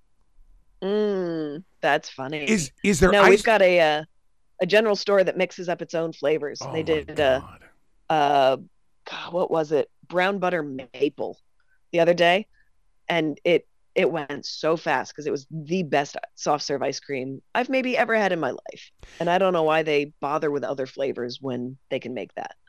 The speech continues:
Speaker 2: You, you know how foodies are and those in the kitchen, be-, we, we love to take lots of pictures. Are, y-,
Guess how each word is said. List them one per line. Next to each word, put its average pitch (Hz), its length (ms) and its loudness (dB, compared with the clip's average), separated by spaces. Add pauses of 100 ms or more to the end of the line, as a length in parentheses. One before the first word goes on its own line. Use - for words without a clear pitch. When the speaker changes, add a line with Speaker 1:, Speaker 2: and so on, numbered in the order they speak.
(140)
Speaker 2:
You, 185 160 -6
you 208 200 -4
know 247 80 2
how 233 120 0
foodies 190 440 -2
are 156 200 2
and 151 160 -4
those 160 220 2
in 156 60 0
the 147 60 -2
kitchen, 120 540 -2
be-, 147 140 -2
we, 151 180 0
we 165 160 2
love 180 220 2
to 175 100 -4
take 175 240 0
lots 143 540 0
of 208 160 -6
pictures. 117 580 -4
Are, 131 80 0
y-, 147 80 0